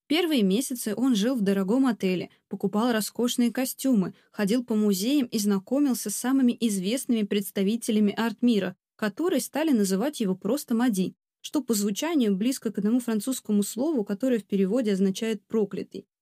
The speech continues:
Потом начал увлекаться алкоголем и наркотиками, переехал в квартиру подешевле и постоянно страдал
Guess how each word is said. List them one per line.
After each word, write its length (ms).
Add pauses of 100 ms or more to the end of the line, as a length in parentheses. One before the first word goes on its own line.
Потом 320
начал 360
увлекаться 540
алкоголем 600
и 20
наркотиками, 760
переехал 520
в 80
квартиру 440
подешевле 720 (180)
и 140
постоянно 640
страдал 580